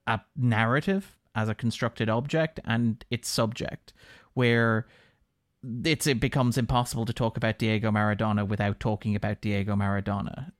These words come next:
the man. You know, it becomes im-, impossible to separate the film from the man and the narrative of the film from the person. And that doesn't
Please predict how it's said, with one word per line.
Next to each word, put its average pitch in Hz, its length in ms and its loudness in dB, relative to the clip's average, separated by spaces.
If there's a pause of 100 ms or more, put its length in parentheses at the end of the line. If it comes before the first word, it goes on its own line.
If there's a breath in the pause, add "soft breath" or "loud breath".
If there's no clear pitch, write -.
(120)
the - 80 0
man. 101 380 0
You - 100 -4
know, 110 120 0
it 101 60 -2
becomes 113 240 0
im-, 107 180 -2
impossible 117 560 0
to 113 60 -4
separate 110 360 -2
the 107 80 -6
film 110 240 -2
from 107 140 -2
the 110 80 0
man 101 420 0 (320 loud breath)
and 113 140 2
the 113 60 4
narrative 107 420 2
of 104 140 -4
the 107 80 -2
film 107 320 0
from 101 180 0
the 101 80 0
person. 107 640 -2 (520 soft breath)
And 110 340 2
that 127 240 2 (240)
doesn't 143 480 2